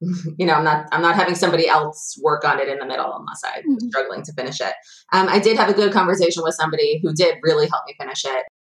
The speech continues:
Speaker 1: Anna Marie McLemore is a seriously brilliant author. Also a great friend who, uh, was able to ask me the questions I needed to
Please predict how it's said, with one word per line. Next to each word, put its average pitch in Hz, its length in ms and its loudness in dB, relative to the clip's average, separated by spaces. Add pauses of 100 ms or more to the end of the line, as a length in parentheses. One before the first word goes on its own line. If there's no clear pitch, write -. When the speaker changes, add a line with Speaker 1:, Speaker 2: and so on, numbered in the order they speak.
(280)
Speaker 1:
Anna 147 160 2
Marie 139 280 -2
McLemore 139 580 -2
is 127 420 -6
a 131 100 0 (220)
seriously 151 760 2
brilliant 135 340 -4
author. 131 460 -4 (360)
Also 202 380 4
a - 40 0
great 170 260 4
friend 156 420 2 (300)
who, 156 560 0 (500)
uh, 143 280 0
was 165 160 0
able 160 260 2
to 156 360 2
ask 151 280 0
me 160 120 0
the 156 100 -2
questions 147 640 -2
I 143 140 -6
needed 135 500 -4 (340)
to 135 360 0